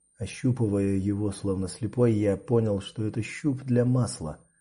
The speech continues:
Обрадованный такой удачей, я встал и, просунув его в щель, открыл дверь.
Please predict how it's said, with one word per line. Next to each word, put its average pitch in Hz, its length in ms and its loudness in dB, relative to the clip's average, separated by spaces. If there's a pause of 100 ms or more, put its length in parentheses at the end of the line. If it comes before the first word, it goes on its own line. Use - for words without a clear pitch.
(1000)
Обрадованный 90 640 -4
такой 92 360 -2
удачей, 101 400 0
я 92 120 0
встал 120 460 -4
и, 101 60 -6
просунув 98 640 -4
его 90 180 -2
в - 60 -12
щель, 104 240 0
открыл 104 320 -2
дверь. 101 400 -2